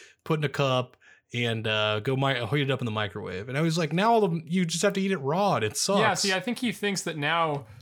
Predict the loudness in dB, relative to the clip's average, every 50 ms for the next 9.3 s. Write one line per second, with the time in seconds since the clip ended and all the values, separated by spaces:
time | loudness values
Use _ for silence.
0 | -16 -8 -4 -2 -2 -2 -2 -4 -6 -4 -2 0 2 2 2 0 -2 -2 -2 -2
1 | 0 0 0 0 -2 -4 -4 -4 -4 -4 -4 -2 0 0 2 2 2 2 0 -2
2 | -2 -2 -4 -2 -4 -6 -6 -6 -10 -10 -8 -10 -8 -6 -4 -4 -4 -4 -4 -2
3 | -2 -2 0 0 -2 -2 -4 -4 -4 -4 -4 -4 -4 -4 -4 -2 -2 -2 -4 -4
4 | -6 -6 -6 -8 -8 -10 -10 -10 -8 -4 -2 0 0 0 0 2 2 2 2 2
5 | 2 0 0 0 -2 -2 -2 0 0 0 0 0 -2 -2 -2 0 0 2 0 0
6 | 0 -4 -4 -4 -4 -4 -2 -2 -2 -4 -4 -4 -6 -4 -4 -2 -2 -4 -4 -4
7 | -6 -6 -4 -6 -6 -6 -6 -6 -6 -4 -2 -2 0 -2 -2 -2 -4 -2 0 0
8 | 2 2 2 2 2 2 0 2 0 -2 -2 -2 -2 -2 0 2 2 2 2 2
9 | 2 0 -2 -4 -6 -8